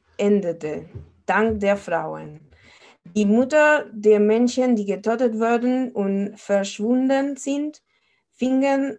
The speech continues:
an, stumm im Kreis zu laufen, zum Pro-, um zu protestieren. Und hier ein paar Bilder. Und deswegen,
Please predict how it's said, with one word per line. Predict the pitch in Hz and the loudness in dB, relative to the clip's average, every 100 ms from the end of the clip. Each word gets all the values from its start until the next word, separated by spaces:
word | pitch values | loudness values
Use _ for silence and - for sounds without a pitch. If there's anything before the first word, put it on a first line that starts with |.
| _ | _
an, | 196 202 208 | 0 2 2
stumm | 202 - - 254 269 285 - _ | 0 -8 -2 0 0 -4 -12 _
im | 214 202 202 | -2 -2 -2
Kreis | - 220 233 240 | -2 2 2 0
zu | 220 | -2
laufen, | 208 196 226 247 - 262 269 - _ - | 0 0 -2 -4 -6 -6 -6 -10 _ -8
zum | - 208 | -2 -2
Pro-, | 202 185 190 _ - | -2 -10 -12 _ 0
um | 247 247 | 2 2
zu | 240 208 | 0 -4
protestieren. | 190 180 165 - 160 156 156 170 175 _ _ _ - | -4 -8 -10 -16 -12 -12 -12 -16 -20 _ _ _ -20
Und | 165 | -18
hier | - 208 208 | -10 -6 -6
ein | 185 170 - - | -8 -12 -18 -20
paar | - 196 185 | -8 -6 -4
Bilder. | 214 226 240 247 254 269 _ _ _ _ _ _ _ _ _ _ _ _ _ _ _ _ _ _ _ _ _ _ _ _ _ _ _ _ _ _ _ _ _ _ _ _ _ _ _ _ _ - | -6 -6 -4 -4 -4 -10 _ _ _ _ _ _ _ _ _ _ _ _ _ _ _ _ _ _ _ _ _ _ _ _ _ _ _ _ _ _ _ _ _ _ _ _ _ _ _ _ _ -12
Und | 208 208 | -8 -2
deswegen, | 220 247 - 226 233 240 240 247 247 | -2 -2 -4 -8 -6 -6 -6 -8 -12